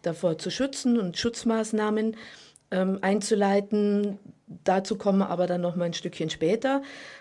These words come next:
Was mich jetzt erstmal noch interessieren würde, wenn wir jetzt so eine, dabei sind, so eine Bestandsaufnahme erstmal zu machen. Sie sind ja vor allem in Bayern aktiv, eben über die Gregor Loisoda Stiftung. Ist es aber dann jetzt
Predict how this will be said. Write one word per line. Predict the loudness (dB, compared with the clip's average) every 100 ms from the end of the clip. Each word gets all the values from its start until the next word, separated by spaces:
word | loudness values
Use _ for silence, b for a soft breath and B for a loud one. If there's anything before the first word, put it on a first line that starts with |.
| B
Was | 2
mich | 2 2
jetzt | 0 0
erstmal | 0 2 4
noch | 4
interessieren | 4 2 0 -2 2 4 6
würde, | 8 8 6
wenn | 4
wir | 2
jetzt | 0
so | 0
eine, | 0 -2 -4 2
dabei | 4 6 4
sind, | 2
so | 0
eine | 0
Bestandsaufnahme | 0 0 2 2 2 0 2 4 2
erstmal | 0 0 0 0
zu | 0 0
machen. | 0 0 -2 B B B B B B B B B
Sie | -2 2 2
sind | 4 6 6 6 6 6
ja | 4 4
vor | 0 -4
allem | 0 2 2 -4 -6 -4
in | -2 0
Bayern | 0 4 4 6 4 2 0
aktiv, | -6 -6 0 2 2 2
eben | 0 2 4 2
über | 0 -2
die | -2 -2
Gregor | 0 2 2
Loisoda | 2 2 2 2 2
Stiftung. | 2 0 2 0 -2 B B B B B B -2
Ist | 0 2
es | 0
aber | 0 4 6
dann | 6 4
jetzt | 2 0 -6 -18